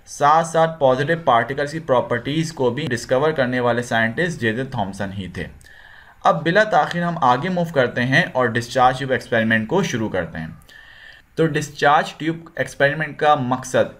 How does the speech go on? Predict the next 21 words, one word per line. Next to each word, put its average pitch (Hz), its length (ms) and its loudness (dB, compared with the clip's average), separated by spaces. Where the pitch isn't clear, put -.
इलेक्ट्रॉन 135 460 2
की 165 100 -2
डिस्कवरी 139 520 0
हरगिज़ 131 420 0
नहीं 131 220 2
था, 131 380 0
ये 151 120 2
तो 170 120 -2
इत्तेफाकन 156 760 2
था 185 140 2
कि 180 140 -6
इस 170 240 -6
एक्सपेरिमेंट 156 560 0
के 165 60 -4
ज़रिए 135 320 2
हमने 139 300 -2
इलेक्ट्रॉन 120 440 2
को 147 100 -4
डिस्कवर 113 420 0
कर 95 160 -4
लिया। 82 260 -6